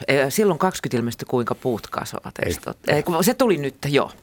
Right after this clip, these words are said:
Speaker 1: Nyt sekoitin nää, anteeksi.
Speaker 2: Kaks-, kaksikymmentä kaksikymmentä tuli kirja nimeltä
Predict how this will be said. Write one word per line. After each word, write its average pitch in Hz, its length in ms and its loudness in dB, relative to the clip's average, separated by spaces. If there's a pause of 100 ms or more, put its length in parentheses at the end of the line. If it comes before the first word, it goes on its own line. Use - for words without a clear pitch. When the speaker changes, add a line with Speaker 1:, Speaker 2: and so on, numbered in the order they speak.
(160)
Speaker 1:
Nyt 135 120 -10
sekoitin - 400 -8
nää, - 140 -4
anteeksi. - 500 0
Speaker 2:
Kaks-, - 180 -14
kaksikymmentä 120 580 2
kaksikymmentä 95 560 2
tuli 92 200 2
kirja 98 320 2
nimeltä 85 440 0